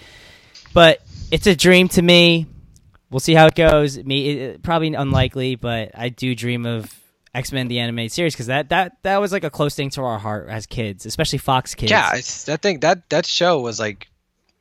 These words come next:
Speaker 2: the, uh, the theme song, like, it was rad. It was, I think
Speaker 1: Yeah.
Speaker 2: that's the best way to summarize it. It was rad.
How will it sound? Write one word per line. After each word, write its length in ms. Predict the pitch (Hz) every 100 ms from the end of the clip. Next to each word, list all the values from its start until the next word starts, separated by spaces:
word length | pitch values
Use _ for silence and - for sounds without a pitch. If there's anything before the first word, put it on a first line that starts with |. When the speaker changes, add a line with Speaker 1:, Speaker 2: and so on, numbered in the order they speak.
| _
Speaker 2:
the, 180 | 135 -
uh, 60 |
the 140 | 120 117
theme 260 | 139 156
song, 360 | 135 156 151 143
like, 120 | 127
it 40 |
was 120 | 196 123
rad. 420 | 127 165 90 - _
It 60 | 156
was, 140 | 151
I 80 | 175
think 180 | 170 208
Speaker 1:
Yeah. 80 | 185
Speaker 2:
that's 100 | -
the 60 |
best 160 | 147 139
way 80 | 135
to 80 | 120
summarize 320 | 123 98 92
it. 60 |
It 40 | 123
was 220 | 123 90
rad. 320 | 107 92 80